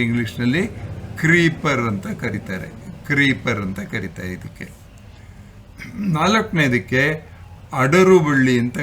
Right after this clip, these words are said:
ಕರೀತಾರೆ ಕನ್ನಡದಲ್ಲಿ, ಅಡರು ಬಳ್ಳಿ ಅಂತ ಕರಿಬೋದು. ಹಾಗಂದ್ರೆ ಇಂಗ್ಲಿಷ್ನಲ್ಲಿ ಏನು ಅಂದ್ರೆ ಕ್ಲೈಂಬರ್ ಅಂತ ಕರಿಬೇಕು, ಕ್ಲೈಂಬರ್ ಅಂತ. ಇನ್ನು ಐದನೇ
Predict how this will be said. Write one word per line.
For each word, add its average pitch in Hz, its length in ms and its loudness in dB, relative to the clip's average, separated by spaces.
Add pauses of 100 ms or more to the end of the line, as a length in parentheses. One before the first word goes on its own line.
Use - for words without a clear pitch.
(120)
ಕರೀತಾರೆ 107 420 -4 (100)
ಕನ್ನಡದಲ್ಲಿ, 104 600 -4 (640)
ಅಡರು 139 380 0 (460)
ಬಳ್ಳಿ 117 380 4 (140)
ಅಂತ 113 160 -4 (140)
ಕರಿಬೋದು. 101 500 -6 (1040)
ಹಾಗಂದ್ರೆ 180 480 4
ಇಂಗ್ಲಿಷ್ನಲ್ಲಿ 175 600 2
ಏನು 135 200 2
ಅಂದ್ರೆ 127 240 0 (540)
ಕ್ಲೈಂಬರ್ 131 1000 4
ಅಂತ 113 140 -6 (160)
ಕರಿಬೇಕು, 101 500 -6 (160)
ಕ್ಲೈಂಬರ್ 107 540 0
ಅಂತ. - 160 -12 (1040)
ಇನ್ನು 185 180 6 (260)
ಐದನೇ 196 360 4